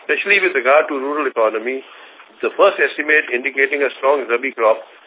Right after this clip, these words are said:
sowing is very encouraging. If the weather remains favorable, we would witness a healthy harvest of Rabi crop in April, May, thus augmenting rural incomes and possibly improve demand. With regards to operations,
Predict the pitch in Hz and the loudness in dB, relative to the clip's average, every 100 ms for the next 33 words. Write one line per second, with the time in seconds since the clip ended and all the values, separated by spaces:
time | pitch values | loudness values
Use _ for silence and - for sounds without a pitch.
0 | - - 117 120 127 113 107 98 135 131 | -20 -8 -2 0 0 -6 -10 -2 0 0
1 | 110 98 92 85 80 - - - - - | 0 -2 -2 -6 -14 -12 -14 -14 -20 -20
2 | - 107 110 123 175 170 151 165 165 143 | -14 -4 0 2 4 2 2 0 0 0
3 | 143 151 151 185 208 - - - 120 139 | 2 0 0 -2 -4 -20 -20 -14 -6 -4
4 | 147 127 139 165 160 127 117 160 180 - | -2 -2 0 0 2 2 0 -4 -6 0
5 | 120 131 131 127 113 117 117 117 120 - | 2 2 0 -4 -4 -6 -6 -4 -4 -4
6 | - - 101 113 113 131 107 107 131 127 | -20 -20 -8 -6 -4 -4 -2 -4 -4 -8
7 | - - 117 147 147 - 113 110 123 127 | -20 -8 2 2 2 -6 -8 -2 -2 0
8 | 156 147 123 135 143 135 - 113 113 120 | -2 -2 -4 -4 -4 -6 -10 -10 -2 -2
9 | 120 - - - 107 - 120 147 127 127 | -2 -18 -20 -16 -10 0 2 2 -2 -2
10 | 127 - 120 117 104 98 90 - - - | -6 -6 -10 -8 -8 -4 -4 -6 -20 -20
11 | - - - _ _ _ _ - - - | -20 -20 -20 _ _ _ _ -20 -20 -20
12 | - - - - - 165 143 143 - - | -20 -20 -20 -8 -2 2 4 4 4 2
13 | 135 123 147 - 185 | 2 2 0 2 0